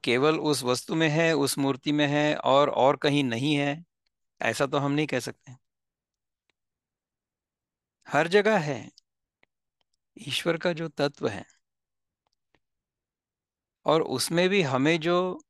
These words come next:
इस समय इष्ट लगता है, वो है गणेश जी का स्वरूप या उनकी जो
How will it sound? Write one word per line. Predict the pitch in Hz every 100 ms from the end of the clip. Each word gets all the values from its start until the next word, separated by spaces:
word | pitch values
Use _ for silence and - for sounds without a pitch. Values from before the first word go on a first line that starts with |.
| _ _ _ -
इस | 139 -
समय | 156 151 151 156 156 - _ _ _ _ _ _ _ _ _ _
इष्ट | 156 175 -
लगता | 135 - -
है, | 101 123 190 _ _ _ _ _ -
वो | 131 135
है | 143 139 139 - - -
गणेश | 131 139 147 135
जी | 139
का | - 139 135 - _ _ _ _ _
स्वरूप | - 151 156 180 190
या | 190
उनकी | 190 139 139 135 - 170
जो | 147